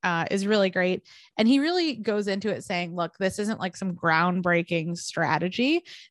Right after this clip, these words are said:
This is tactics that work right now and are probably gonna work for the next, like, six months and then check back 'cause they'll probably have changed," which I love. Uh, I think my favorite thing though, was he talked about email subject lines.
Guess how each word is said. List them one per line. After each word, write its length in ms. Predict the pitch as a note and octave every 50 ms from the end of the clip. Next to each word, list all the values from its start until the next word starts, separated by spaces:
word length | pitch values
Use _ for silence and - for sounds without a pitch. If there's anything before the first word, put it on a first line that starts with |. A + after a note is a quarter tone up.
| _
This 180 | - G3 G3 G3
is 140 | F#3 F3+ -
tactics 580 | - - G3 F#3+ G3 - - D4+ D#4 - - -
that 100 | - -
work 180 | F#3+ F#3+ E3+ -
right 300 | F3 E3+ E3+ F3 G3+ -
now 300 | F#3 F3+ E3+ G3 C4 -
and 120 | - F#3+ F#3
are 100 | E3 E3+
probably 300 | - - F3 E3+ F3 F3
gonna 180 | F3+ F3+ F3
work 180 | E3+ F3 E3+ - _
for 60 | F3+
the 60 | E3+
next, 180 | E3+ E3+ - -
like, 140 | E3 D#3+
six 320 | - - - F3 - - -
months 280 | E3+ E3+ A3+ C#4+ C#4
and 120 | - G3 F#3
then 160 | F3 F3 F3
check 280 | - - E3+ F3+ - _
back 240 | E3+ D#3 G3 - -
'cause 160 | - G3 F3
they'll 120 | F3 E3
probably 300 | - - D#3+ D3+ D#3 D#3+
have 100 | D3+ -
changed," 400 | - - - _ _ - - - _ _ _ _
which 140 | - - -
I 60 | D#3
love. 300 | B2 G#2+ - - - - - _ _ _ _ - - - - - - _ _ _
Uh, 340 | F#3+ F#3+ F#3+ F#3 F3+ F3+ - -
I 120 | F#3+ G#3
think 220 | - - A3+ G#3
my 160 | A3 G#3 G3 F#3+
favorite 300 | G#3 F3 E3+ F3+ F3 -
thing 160 | G3 F#3+ F#3+
though, 160 | F#3 F#3 F3+
was 120 | F3 F3 -
he 120 | - F#3
talked 320 | - - E3+ E3 E3+ - F#3+
about 340 | F3+ E3+ E3 E3+ - - - _ _ _ _ _ _ _ _ _ _ _ _ _ _
email 580 | A3 G#3+ G3+ G3 F#3+ F#3 F3+ F3+ F3 F3 F3+ - _ _ _ _ _ _
subject 380 | - - D#3+ E3+ F#3 F3+ -
lines. 480 | - G3+ G3+ G#3 G#3 A3 A#3 A3+ -